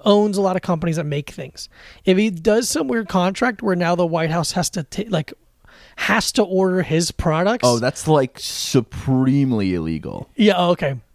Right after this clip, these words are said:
Speaker 2: Conflict of interest shit.
Speaker 1: But he's been doing it the whole, I mean
Speaker 2: Oh,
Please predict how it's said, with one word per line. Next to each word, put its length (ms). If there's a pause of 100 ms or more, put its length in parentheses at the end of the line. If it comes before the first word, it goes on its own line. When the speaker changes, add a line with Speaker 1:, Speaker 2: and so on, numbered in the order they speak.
(300)
Speaker 2:
Conflict 280
of 80
interest 260
shit. 180 (280)
Speaker 1:
But 80
he's 80
been 100
doing 160
it 80
the 80
whole, 160
I 60
mean 260
Speaker 2:
Oh, 240